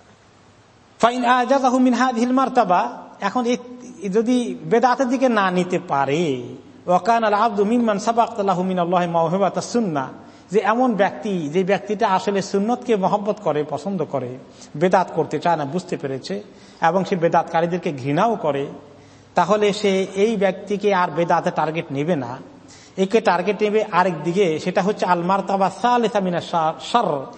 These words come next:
থার্ড লেভেলে তাকে টার্গেট নেবে, সেটা হচ্ছে আল কাবায়ের আলা ইখতিলাফি আনওয়াইহা, তাকে দিয়ে কবিরা গুনাহ করাবে। অনেক কবিরা গুনাহ আছে। কি কি কবিরা গুনাহ আছে? শিরকের পরে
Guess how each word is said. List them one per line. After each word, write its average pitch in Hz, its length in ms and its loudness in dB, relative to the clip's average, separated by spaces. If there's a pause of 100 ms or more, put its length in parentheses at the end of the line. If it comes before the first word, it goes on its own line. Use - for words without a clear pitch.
(880)
থার্ড 247 380 2
লেভেলে 214 320 2
তাকে 185 260 0
টার্গেট 151 360 -2
নেবে, 131 160 -6
সেটা 180 240 -2
হচ্ছে 247 360 -2
আল 208 240 2
কাবায়ের 180 680 2 (920)
আলা 175 260 2
ইখতিলাফি 190 580 -2
আনওয়াইহা, 151 800 -2 (540)
তাকে 208 260 2
দিয়ে 233 200 0
কবিরা 247 340 2
গুনাহ 180 220 0
করাবে। 113 440 -4 (1700)
অনেক 254 340 4
কবিরা 208 300 4
গুনাহ 180 260 2
আছে। 160 160 -4
কি 262 140 -2
কি 247 120 -4
কবিরা 208 260 2
গুনাহ 175 260 0
আছে? 226 200 -4 (1500)
শিরকের 202 400 0
পরে 208 220 2